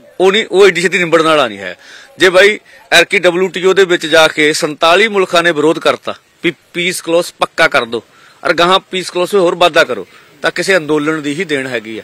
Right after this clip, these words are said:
ਐਂ ਤਾਂ ਨਹੀਂ ਬਈ ਹੋਇਆ। ਇਸ ਕਰਕੇ ਪਹਿਲੋਂ ਵੀ ਲੰਮੇ ਦਾਅ ਦੇ ਅੰਦੋਲਨ ਹੀ result ਕੱਢਦੇ ਰਹੇ ਆ, ਤੇ ਹੁਣ ਵੀ ਲੰਮੇ ਦਾਅ ਦੇ ਅੰਦੋਲਨ ਹੀ ਰਿਜ਼ਲਟ ਕੱਢਣਗੇ। ਇਹ leadership ਲੋਕ ਕਦੇ ਨਹੀਂ ਭੱਜਦੇ, leadership ਨਾ ਭੱਜੇ, ਲੋਕ ਨਹੀਂ ਭੱਜਦੇ ਕਦੀ।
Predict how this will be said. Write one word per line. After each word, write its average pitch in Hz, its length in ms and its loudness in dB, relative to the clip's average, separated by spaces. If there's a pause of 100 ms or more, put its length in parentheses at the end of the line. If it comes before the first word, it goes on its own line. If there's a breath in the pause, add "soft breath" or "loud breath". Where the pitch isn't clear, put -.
(160)
ਐਂ 143 120 2
ਤਾਂ 165 140 0
ਨਹੀਂ 170 100 -2
ਬਈ 151 160 -4
ਹੋਇਆ। 117 180 -4 (420 loud breath)
ਇਸ 220 180 2
ਕਰਕੇ 254 400 4 (540 soft breath)
ਪਹਿਲੋਂ 226 440 6
ਵੀ 262 160 4
ਲੰਮੇ 214 400 2
ਦਾਅ 214 220 6
ਦੇ 220 140 6
ਅੰਦੋਲਨ 190 400 0
ਹੀ 214 140 2
result 170 300 2
ਕੱਢਦੇ 143 340 0
ਰਹੇ 120 220 -4
ਆ, - 60 -10 (140)
ਤੇ 165 60 2
ਹੁਣ 160 280 -2
ਵੀ 202 140 0
ਲੰਮੇ 160 360 0
ਦਾਅ 147 180 4
ਦੇ 160 120 0
ਅੰਦੋਲਨ 131 380 -4
ਹੀ 156 60 -2
ਰਿਜ਼ਲਟ 156 360 0
ਕੱਢਣਗੇ। 165 520 2 (580 loud breath)
ਇਹ 262 140 4
leadership 185 960 0 (160)
ਲੋਕ 185 440 6
ਕਦੇ 220 220 2
ਨਹੀਂ 190 100 -4
ਭੱਜਦੇ, 110 340 -4 (520)
leadership 170 540 -2
ਨਾ 120 120 -6
ਭੱਜੇ, 101 260 -14 (420)
ਲੋਕ 170 240 2
ਨਹੀਂ 170 120 -6
ਭੱਜਦੇ 117 300 -6
ਕਦੀ। 87 200 -14